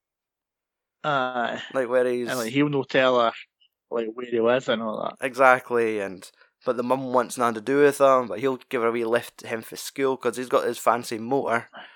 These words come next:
Speaker 2: And it's just, I reckon he's obviously just trying to kinda have,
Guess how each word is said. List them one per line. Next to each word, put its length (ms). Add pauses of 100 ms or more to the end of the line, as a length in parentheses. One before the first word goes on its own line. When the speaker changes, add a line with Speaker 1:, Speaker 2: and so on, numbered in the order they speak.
(480)
Speaker 2:
And 440 (140)
it's 200
just, 380 (1300)
I 100
reckon 280
he's 200
obviously 260
just 140
trying 140
to 100
kinda 260
have, 300